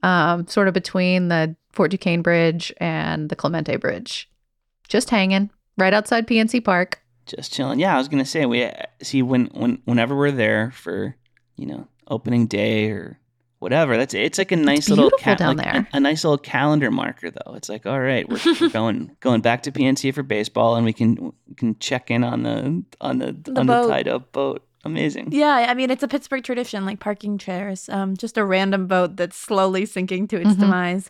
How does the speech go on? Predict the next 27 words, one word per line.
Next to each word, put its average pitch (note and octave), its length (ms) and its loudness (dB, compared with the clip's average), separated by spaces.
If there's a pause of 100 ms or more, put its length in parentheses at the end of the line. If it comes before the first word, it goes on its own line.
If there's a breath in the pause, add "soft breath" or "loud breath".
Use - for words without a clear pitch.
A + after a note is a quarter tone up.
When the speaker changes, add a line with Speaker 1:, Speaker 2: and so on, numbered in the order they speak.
(160 loud breath)
Speaker 1:
Yeah, F#3 160 4 (140)
you A#3+ 140 6
can C4 120 6
see A#3 180 4
someone's A#3 300 4
boots E3 420 2
are G3+ 80 4
still G3+ 220 2
sitting G3 300 2
there. F#3+ 160 4
There's G#3 160 4
a F#3 120 6
life E3+ 280 2
preserver C#4 640 2
right C#4+ 180 4
beside C#4+ 400 4
it, C4 120 4
which A#3 180 2
just C#4+ 160 2
feels, C#4+ 280 2
like, G3+ 140 2
really, G3 360 4
like, E3+ 240 4
poetic F#3 560 4
and F3+ 100 0
sad. - 560 0
Speaker 3:
<laughs> - 20 -2